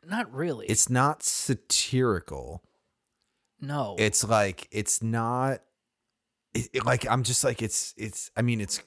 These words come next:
Speaker 2: clearly, like, an action movie, like, you could say, but, like, it's, like, this weird, like, it's not
Speaker 1: It's, like,
Speaker 2: the level of
Speaker 1: absurdist.
Speaker 2: ser-,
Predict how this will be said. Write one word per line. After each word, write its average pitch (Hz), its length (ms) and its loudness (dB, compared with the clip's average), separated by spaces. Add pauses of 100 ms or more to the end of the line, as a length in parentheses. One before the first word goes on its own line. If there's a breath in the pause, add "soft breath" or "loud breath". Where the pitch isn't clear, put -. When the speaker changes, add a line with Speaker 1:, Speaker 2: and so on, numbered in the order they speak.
Speaker 2:
clearly, 151 400 4
like, 101 160 -4
an 98 80 -6
action 92 440 -2
movie, 67 260 -12
like, 85 200 -8
you 92 60 -8
could 85 160 -8
say, 82 180 -8
but, 104 140 0
like, 95 180 0
it's, 104 160 -6
like, 98 140 -4
this 104 180 -4
weird, 117 240 2
like, 101 240 2
it's - 300 -6
not 110 240 -4 (640 soft breath)
Speaker 1:
It's, - 100 -2
like, 220 80 -2 (100)
Speaker 2:
the 110 220 4
level 123 240 4
of 107 80 4
Speaker 1:
absurdist. - 20 0
Speaker 2:
ser-, - 440 2